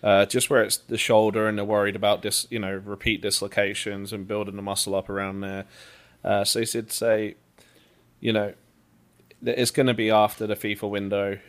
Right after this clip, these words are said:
Uh, he may be a little bit losing his rhythm and, and his fitness will be definitely down, but they wanna, you know, try and build that up before they really risk him.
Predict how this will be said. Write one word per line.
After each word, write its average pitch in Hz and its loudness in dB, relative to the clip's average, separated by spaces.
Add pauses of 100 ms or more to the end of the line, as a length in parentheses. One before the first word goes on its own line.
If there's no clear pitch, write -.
Uh, 98 -2 (200)
he 110 0
may 110 2
be 104 -2
a 110 -6
little 104 -2
bit 101 -2 (920)
losing 107 0
his 101 -6
rhythm 101 -4 (180)
and, 98 -6
and 98 -12
his 110 -6
fitness 101 -4
will 101 -2
be 101 -6
definitely 101 -2
down, 101 -2
but 98 -4 (540)
they 98 4
wanna, 98 2 (400)
you 113 -2
know, 98 2
try 110 2
and 101 -4
build 104 -2
that 98 2
up 101 2
before 101 -4
they 98 0
really 101 -6
risk 98 -4
him. 107 -2